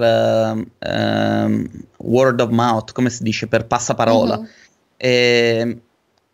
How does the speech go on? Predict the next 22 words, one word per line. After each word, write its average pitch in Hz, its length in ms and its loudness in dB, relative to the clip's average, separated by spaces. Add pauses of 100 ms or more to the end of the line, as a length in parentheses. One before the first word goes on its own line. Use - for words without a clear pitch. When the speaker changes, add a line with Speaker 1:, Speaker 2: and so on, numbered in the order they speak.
(140)
Speaker 1:
quello 135 420 0
che - 320 -6
conta 185 440 0
sono 143 200 -6
i 131 40 -2
risultati, 117 920 -4
eh, 110 720 -6 (520)
il - 160 -8
cliente 120 380 2
è - 20 -6
contento, 156 720 0
mi 120 100 -2
fa 120 160 0
il 117 60 2
referral. 104 640 0 (420)
E 131 300 -2
sono 170 480 0
comunque 135 1120 0
occupato, 117 720 -2
anzi 123 460 -2
cerco 135 340 -4
di 131 280 -6